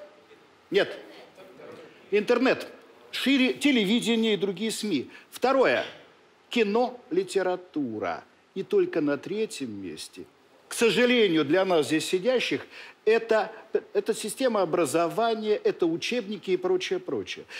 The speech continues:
Я вот хочу чуть-чуть вернуться к, вот к вопросу. Добро и зло очень перекликается. Как наше киноискусство сегодня влияет на формирование наших исторических оценок, наших представлений и так далее, да?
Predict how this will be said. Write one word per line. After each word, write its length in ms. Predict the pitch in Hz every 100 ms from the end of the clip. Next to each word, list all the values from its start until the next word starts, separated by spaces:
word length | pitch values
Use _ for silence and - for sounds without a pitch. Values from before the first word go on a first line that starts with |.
| - -
Я 160 | 214
вот 140 | 240 233
хочу 320 | 240 226 302
чуть-чуть 340 | 247 - 269
вернуться 440 | 214 226 262 - 233
к, 120 | 202 -
вот 160 | 226
к 100 | -
вопросу. 440 | 220 226 254 208 185
Добро 320 | 214 196 254
и 40 |
зло 200 | 220 254
очень 220 | 226 220 220
перекликается. 840 | 233 233 233 233 165 110 - 95 - - -
Как 320 | - 233 233 -
наше 360 | 220 220 220
киноискусство 840 | - 226 226 220 - 226 190 - 160
сегодня 480 | - 196 240 208
влияет 380 | 175 175 214 214
на 100 | 202
формирование 760 | 180 190 185 185 190 214 202 180
наших 360 | 190 180 -
исторических 760 | 175 - 185 196 185 180 185 175
оценок, 500 | 180 175 269 254 -
наших 360 | 196 190 180 -
представлений 760 | 202 - - 202 220 226 202
и 40 | 185
так 300 | 196 190 143
далее, 320 | 104 85 107
да? 240 | 165 269